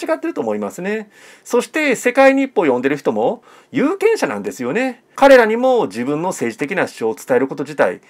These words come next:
政治家として問題があるかと言われると微妙というか、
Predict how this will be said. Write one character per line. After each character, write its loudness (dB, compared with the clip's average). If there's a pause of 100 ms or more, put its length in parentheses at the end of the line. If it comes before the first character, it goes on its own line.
政 2
治 -12
家 4
と 0
し -14
て 2
問 2
題 4
が 0
あ 4
る -4
か 2
と -4
言 -4
わ 0
れ 0
る -4
と -2
微 -6
妙 -2
と -2
い -6
う -8
か、 -2